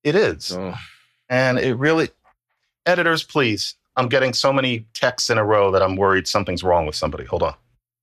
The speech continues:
Speaker 2: Okay, we'll just edit this out.
Speaker 1: Real brief.
Speaker 2: Yeah.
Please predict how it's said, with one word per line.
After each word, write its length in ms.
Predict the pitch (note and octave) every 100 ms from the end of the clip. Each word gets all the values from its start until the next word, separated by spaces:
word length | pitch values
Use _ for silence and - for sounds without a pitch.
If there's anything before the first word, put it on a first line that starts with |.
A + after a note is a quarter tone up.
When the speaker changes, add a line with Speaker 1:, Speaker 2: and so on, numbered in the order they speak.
| _ _ _ _ _ _ _ _ _ _ _ _ _ _ _ _ _ A2
Speaker 2:
Okay, 320 | F2 G2 F#2
we'll 160 | G#2+
just 280 | G#2+ G2+ -
edit 220 | F2 E2 D2
this 220 | D#2+ -
out. 260 | D#2 D#2 D2 _ _
Speaker 1:
Real 220 | C#3 D3 A2
brief. 340 | F#2+ D#2+ - _ _ _ _ _ _ _ _
Speaker 2:
Yeah. 200 | C#2+